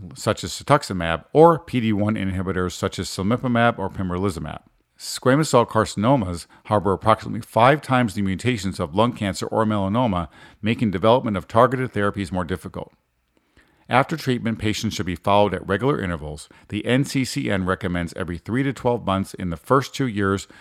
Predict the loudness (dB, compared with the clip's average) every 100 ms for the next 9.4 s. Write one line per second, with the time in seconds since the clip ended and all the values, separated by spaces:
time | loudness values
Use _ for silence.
0 | -12 -4 -4 -4 -2 2 2 0 -2 -4
1 | -2 -4 -4 -2 -2 -2 -2 0 0 0
2 | 0 -2 -10 -8 -6 -8 -14 -20 -10 -4
3 | -2 0 -2 -2 -2 -2 -4 0 4 4
4 | 4 -2 -4 -10 -8 -2 -2 0 -2 -2
5 | -6 -20 -10 -10 -4 0 2 2 0 -2
6 | -4 -2 -2 -2 -14 _ _ -20 _ -8
7 | -4 -2 -2 0 2 2 4 6 6 2
8 | 2 2 2 -4 -2 -4 -2 -2 0 0
9 | 0 -2 -8